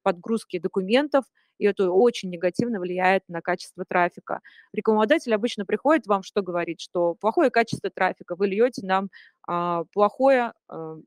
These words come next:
плохой трафик, а мы его не оплатим. Или давайте стопать трафик. Ну вот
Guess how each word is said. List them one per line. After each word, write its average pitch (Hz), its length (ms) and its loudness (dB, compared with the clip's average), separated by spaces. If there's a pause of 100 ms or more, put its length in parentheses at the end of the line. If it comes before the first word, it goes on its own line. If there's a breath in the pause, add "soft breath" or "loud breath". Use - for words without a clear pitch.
плохой 190 280 0
трафик, 277 440 0
а 175 120 -4 (360)
мы 214 160 0
его 202 160 0
не 202 100 -4
оплатим. 170 580 -4 (500 soft breath)
Или 220 200 0
давайте 214 400 0
стопать 208 340 -6
трафик. - 480 -4
Ну 208 180 -6
вот 208 160 0